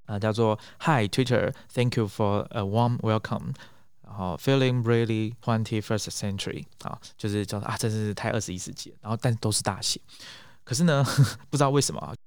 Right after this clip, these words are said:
他本来应该要按送出键，可是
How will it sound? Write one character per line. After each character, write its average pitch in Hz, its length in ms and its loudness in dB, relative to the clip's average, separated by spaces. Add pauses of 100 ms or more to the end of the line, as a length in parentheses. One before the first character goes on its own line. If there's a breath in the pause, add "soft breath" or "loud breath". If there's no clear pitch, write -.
他 127 200 2
本 117 180 -4
来 95 120 0
应 107 40 0
该 110 60 2
要 110 80 4
按 113 180 0
送 101 220 0
出 92 220 -4
键， 117 240 -2 (160)
可 - 120 -6
是 120 360 2